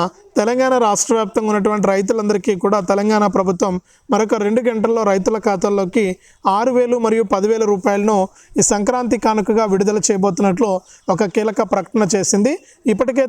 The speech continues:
తెలంగాణ ప్రభుత్వం చాలా ప్రతిష్టాత్మకంగా రైతు భరోసా అనే పథకాన్ని తీసుకొచ్చి ఈ రైతు భరోసా ద్వారా గత వానాకాలం సీజన్లో ఎప్పుడు ఏ ప్రభుత్వం ఎప్పుడు రైతులకు పైసలు ఇవ్వనంతగా ఇక్కడ మన తెలంగాణ ప్రభుత్వం రైతులందరికీ కూడా ఒకేసారి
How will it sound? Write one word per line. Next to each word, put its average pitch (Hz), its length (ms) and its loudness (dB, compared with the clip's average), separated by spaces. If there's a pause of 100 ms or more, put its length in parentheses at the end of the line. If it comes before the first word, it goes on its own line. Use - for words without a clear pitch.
తెలంగాణ 247 360 2 (100)
ప్రభుత్వం 220 460 0
చాలా 208 280 2
ప్రతిష్టాత్మకంగా 220 960 -2 (560)
రైతు 220 320 0
భరోసా 226 340 0
అనే 214 200 0
పథకాన్ని 202 460 0
తీసుకొచ్చి 202 480 0 (380)
ఈ 202 120 2
రైతు 226 280 0
భరోసా 233 360 -2
ద్వారా 214 180 -2 (120)
గత 190 120 -2 (120)
వానాకాలం 233 600 -2
సీజన్లో 208 420 0 (500)
ఎప్పుడు 247 280 -2 (180)
ఏ 226 40 2 (120)
ప్రభుత్వం 233 380 -2 (100)
ఎప్పుడు 247 220 0 (120)
రైతులకు 208 460 -2 (420)
పైసలు 208 340 -2
ఇవ్వనంతగా 233 520 -2 (440)
ఇక్కడ 220 160 -2 (320)
మన 208 100 2 (280)
తెలంగాణ 233 320 0 (120)
ప్రభుత్వం 208 340 -2 (100)
రైతులందరికీ 208 580 -2 (100)
కూడా 214 160 0 (480)
ఒకేసారి 240 540 -2